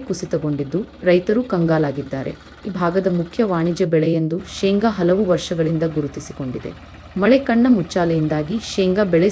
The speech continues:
ಸಂಪೂರ್ಣ ಕೈತಪ್ಪಿತು. ಹೂ ಹಾಗೂ ಕಾಯಿ ಕಟ್ಟುವ ಸಮಯದಲ್ಲಿನ ವರುಣನ ಅಪಕೃಪೆಯಿಂದ ಸಂಕಷ್ಟಕ್ಕೀಡು ಮಾಡಿದೆ. ಭೂಮಿಯಲ್ಲಿ ಬೆಳೆಯಲಾದ ಶೇಂಗಾ ಇಳುವರಿ ಕುಂಠಿತಗೊಂಡಿದ್ದು, ರೈತರನ್ನು ಸಂಕಷ್ಟಕ್ಕೆ ತಳ್ಳಿದೆ. ಉತ್ತಮ ಆದಾಯದ ನಿರೀಕ್ಷೆಯಲ್ಲಿದ್ದ ರೈತರಿಗೆ ಗಾಯದ ಮೇಲೆ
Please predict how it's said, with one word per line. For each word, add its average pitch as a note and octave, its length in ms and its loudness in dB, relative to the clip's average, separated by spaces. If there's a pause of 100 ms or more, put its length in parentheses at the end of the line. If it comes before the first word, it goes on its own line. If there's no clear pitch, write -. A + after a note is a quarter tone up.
ಸಂಪೂರ್ಣ E3 380 -2 (100)
ಕೈತಪ್ಪಿತು. - 540 -8 (300)
ಹೂ C#4 180 2
ಹಾಗೂ A#3+ 180 0 (120)
ಕಾಯಿ G#3 280 0
ಕಟ್ಟುವ F#3 260 -2
ಸಮಯದಲ್ಲಿನ E3+ 680 -2
ವರುಣನ F3 300 0 (100)
ಅಪಕೃಪೆಯಿಂದ E3+ 540 -6 (160)
ಸಂಕಷ್ಟಕ್ಕೀಡು D#3+ 760 -6
ಮಾಡಿದೆ. C3 320 -8 (680)
ಭೂಮಿಯಲ್ಲಿ A#3+ 560 4
ಬೆಳೆಯಲಾದ F3+ 500 4
ಶೇಂಗಾ F#3+ 420 0
ಇಳುವರಿ F3 440 2
ಕುಂಠಿತಗೊಂಡಿದ್ದು, D3 760 -6 (360)
ರೈತರನ್ನು G3 480 2 (100)
ಸಂಕಷ್ಟಕ್ಕೆ E3 640 -6
ತಳ್ಳಿದೆ. C#3 340 -4 (340)
ಉತ್ತಮ B3+ 380 0
ಆದಾಯದ F3+ 340 0 (120)
ನಿರೀಕ್ಷೆಯಲ್ಲಿದ್ದ E3 600 -2 (100)
ರೈತರಿಗೆ E3+ 420 0
ಗಾಯದ E3+ 460 -2
ಮೇಲೆ D#3+ 160 -2